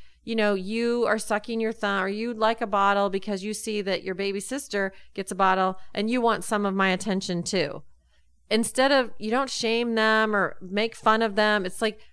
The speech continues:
they're just trying to belong. And so it's being kind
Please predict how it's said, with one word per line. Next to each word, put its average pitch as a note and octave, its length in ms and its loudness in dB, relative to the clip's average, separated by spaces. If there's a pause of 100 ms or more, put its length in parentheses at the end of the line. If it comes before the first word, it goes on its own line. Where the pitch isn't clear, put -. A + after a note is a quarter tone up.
(120)
they're A#3+ 120 6
just C4+ 300 -2
trying B3+ 300 0
to A#3+ 60 -2
belong. G3+ 680 -2 (280)
And A3+ 160 -2
so A#3 420 2
it's A3+ 180 0
being B3+ 280 -4
kind B3+ 640 -2